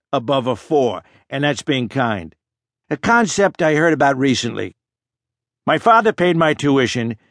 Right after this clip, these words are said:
but I had to somehow pay for gas and assignments to copy, so I used my dad's credit line,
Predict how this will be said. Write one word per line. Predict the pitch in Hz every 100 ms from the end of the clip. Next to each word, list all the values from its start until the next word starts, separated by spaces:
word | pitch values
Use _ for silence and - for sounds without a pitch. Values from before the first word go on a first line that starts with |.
| _ _ _
but | 135
I | 139
had | 156 151
to | 147
somehow | - 165 156 143 135
pay | 120 135
for | 123 117
gas | 110 131 131 127 127 -
and | 117
assignments | 110 - 127 131 123 101
to | 117
copy, | - 131 123 117 123 117 - _ _ _ _
so | - 175
I |
used | 190 214
my | 185 196
dad's | 202 202 190
credit | - 214 214
line, | 147 127 107